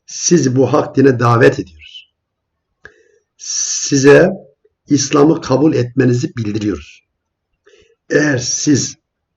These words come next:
davetimizi kabul eder, Hakkı Teala'nın vahdaniyetine,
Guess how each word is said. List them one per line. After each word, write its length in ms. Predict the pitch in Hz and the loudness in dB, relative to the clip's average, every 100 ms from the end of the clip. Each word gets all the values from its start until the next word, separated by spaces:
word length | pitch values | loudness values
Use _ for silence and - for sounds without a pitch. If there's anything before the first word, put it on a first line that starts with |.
| - | -10
davetimizi 640 | 123 127 131 127 131 135 - | -6 -4 -4 -4 -4 -4 -8
kabul 280 | 113 123 | -6 -4
eder, 440 | 101 107 117 120 _ _ _ _ _ _ _ _ _ _ _ _ _ - - - _ | -4 -2 -4 -6 _ _ _ _ _ _ _ _ _ _ _ _ _ -20 -20 -20 _
Hakkı 400 | - 113 - 135 | -4 -4 0 0
Teala'nın 680 | 127 123 120 120 143 98 - _ _ _ _ _ _ _ _ _ 101 | 4 4 4 6 6 4 -2 _ _ _ _ _ _ _ _ _ -2
vahdaniyetine, 960 | 123 127 127 135 131 123 127 139 104 | 2 2 4 4 6 4 6 6 6